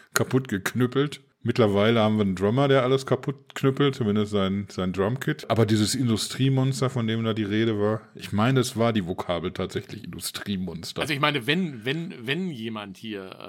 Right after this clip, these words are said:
Speaker 2: ähm, sag ich mal, immer spontan dann auch Input bringt, dann sind wir beide das, ja. Ich hab mal eben ganz schnell,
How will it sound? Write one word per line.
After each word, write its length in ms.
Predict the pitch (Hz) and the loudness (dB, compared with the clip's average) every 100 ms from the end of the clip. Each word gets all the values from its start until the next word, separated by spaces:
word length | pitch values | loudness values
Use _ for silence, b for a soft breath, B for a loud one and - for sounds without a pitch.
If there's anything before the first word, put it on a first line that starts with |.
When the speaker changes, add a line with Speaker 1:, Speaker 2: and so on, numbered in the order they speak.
| 95 | -16
Speaker 2:
ähm, 200 | 87 92 | -18 -18
sag 120 | 95 104 | -16 -16
ich 40 | |
mal, 140 | 101 101 | -14 -14
immer 480 | 107 110 101 92 - - _ 113 | -12 -10 -10 -14 -18 -20 _ -18
spontan 560 | - - 113 113 117 | -18 -14 -14 -8 -8
dann 140 | 120 113 | -8 -12
auch 160 | 101 | -14
Input 380 | 120 131 127 113 | -12 -12 -10 -12
bringt, 380 | - 120 147 135 | -8 -8 -10 -12
dann 140 | 107 | -12
sind 180 | 110 113 | -12 -8
wir 140 | 113 107 | -8 -6
beide 260 | 110 127 | -6 -6
das, 220 | 107 98 | -10 -12
ja. 100 | 127 | -12
Ich 140 | - 107 | -12 -12
hab 100 | 131 | -8
mal 160 | 147 | -6
eben 240 | 165 202 185 | -6 -8 -6
ganz 220 | 156 170 | -6 -6
schnell, 340 | - 147 156 | -8 -8 -8